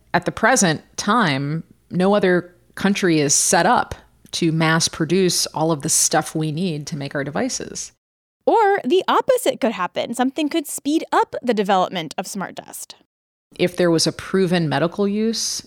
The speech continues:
Speaker 1: if there was a, you know, something that might, might really help the banks and, like, financial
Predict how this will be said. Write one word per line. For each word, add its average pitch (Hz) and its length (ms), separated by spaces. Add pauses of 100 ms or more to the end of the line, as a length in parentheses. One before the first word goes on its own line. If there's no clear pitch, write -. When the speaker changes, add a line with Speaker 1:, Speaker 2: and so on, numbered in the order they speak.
Speaker 1:
if 156 280
there 156 180
was 151 500
a, 139 800 (360)
you 180 80
know, 156 180
something 190 380
that 170 200
might, 160 280 (160)
might 151 420 (160)
really 165 360
help 151 340
the 143 100
banks 147 640
and, 143 120
like, 131 160 (240)
financial 165 680